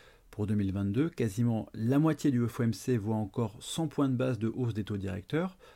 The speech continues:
pour l'ensemble des deux comités restants cette année, et l'autre moitié voit encore cent vingt-cinq points de base de hausse des taux directeurs,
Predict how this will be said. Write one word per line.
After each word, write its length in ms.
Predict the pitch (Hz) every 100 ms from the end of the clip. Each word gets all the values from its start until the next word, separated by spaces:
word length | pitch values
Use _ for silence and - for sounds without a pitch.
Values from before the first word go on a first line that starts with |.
| -
pour 160 | - 104
l'ensemble 580 | 123 127 147 135 110 104
des 140 | 107
deux 120 | 110
comités 360 | 123 113 107 113
restants 280 | 104 - 92
cette 220 | 92 92
année, 320 | 92 127 180 - - _ -
et 60 |
l'autre 260 | 101 104 -
moitié 400 | 98 92 - 143
voit 160 | 113 101
encore 420 | 90 - 131 -
cent 180 | - 135
vingt-cinq 380 | 123 110 113 95 101
points 180 | - 117
de 60 | 101
base 180 | 107
de 120 | 95 98
hausse 140 | 113
des 100 | 101
taux 140 | 101 95
directeurs, 560 | 87 82 - 127 147